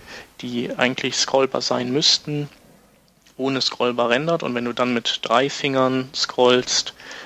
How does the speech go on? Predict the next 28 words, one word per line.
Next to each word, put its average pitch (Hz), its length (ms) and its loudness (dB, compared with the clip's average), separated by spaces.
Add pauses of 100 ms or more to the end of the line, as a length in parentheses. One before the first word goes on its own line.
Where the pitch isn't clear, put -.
(140)
äh, 123 340 -4 (100)
dann 131 460 0
scrollen - 440 -4
die - 140 -2
auch. - 300 0
Aber - 180 0
das, - 280 -4
das - 280 -4
versteht - 360 -2
halt 110 120 -2
kein - 180 -4
Mensch. - 340 -2 (200)
Also 120 160 -4
ich - 200 -8
weiß 127 220 4
nicht, - 360 2 (720)
ich, - 300 -8
ich - 140 -12
wette, 139 240 0
von 135 260 -2
unseren 131 400 -2
Hörern 151 720 4 (560)
wissen's - 440 0 (180)
fünfzig - 400 -2
Prozent - 360 2
und 147 140 -6
fünfzig - 260 -2
Prozent - 560 0